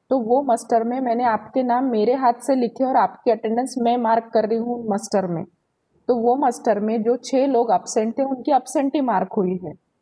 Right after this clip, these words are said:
And once it is mentioned in the muster, that cannot be changed। Are you getting?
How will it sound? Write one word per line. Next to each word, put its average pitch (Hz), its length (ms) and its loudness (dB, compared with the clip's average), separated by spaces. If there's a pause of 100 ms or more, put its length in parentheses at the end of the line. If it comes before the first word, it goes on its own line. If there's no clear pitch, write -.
(160)
And 233 200 2
once 247 320 0
it 294 120 -2
is 311 160 0
mentioned 226 520 0
in 254 120 0
the 262 120 0
muster, 226 480 2 (100)
that 226 220 2 (100)
cannot 190 300 0
be 208 220 -2
changed। 196 420 -2 (1500)
Are 226 120 4
you 254 180 -2
getting? 254 380 2